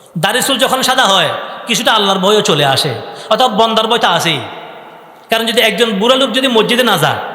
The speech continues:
তখন নাতি দেখলে নাতি বলে, "কি দাদা, তোমার মতো সব মসজিদ তুমি বাইরে কেন?" সাত দোকানে বসে থাকলে সেখানে সৌদাগরও বলে, "কি চাচা, সবাই গেছে মসজিদে, মসজিদে যান না?"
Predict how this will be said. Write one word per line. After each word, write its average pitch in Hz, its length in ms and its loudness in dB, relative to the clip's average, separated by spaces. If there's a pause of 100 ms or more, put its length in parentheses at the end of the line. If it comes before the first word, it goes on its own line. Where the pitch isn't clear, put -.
(500)
তখন 226 200 2
নাতি 214 340 0
দেখলে 233 200 -2
নাতি 220 220 2
বলে, 226 140 0
"কি 226 140 -4
দাদা, 185 320 2 (320)
তোমার 254 200 4
মতো 254 180 0
সব 254 200 0
মসজিদ 240 220 0
তুমি 247 120 2
বাইরে 208 240 0
কেন?" 151 140 0 (1300)
সাত - 280 0
দোকানে 269 260 0
বসে 262 180 2
থাকলে 277 280 0 (440)
সেখানে 262 260 0
সৌদাগরও 254 500 4
বলে, 175 300 2 (300)
"কি 240 100 0
চাচা, 196 500 2 (100)
সবাই 269 280 4
গেছে 277 180 4
মসজিদে, 262 380 2
মসজিদে 247 300 2
যান 220 140 4
না?" 160 140 2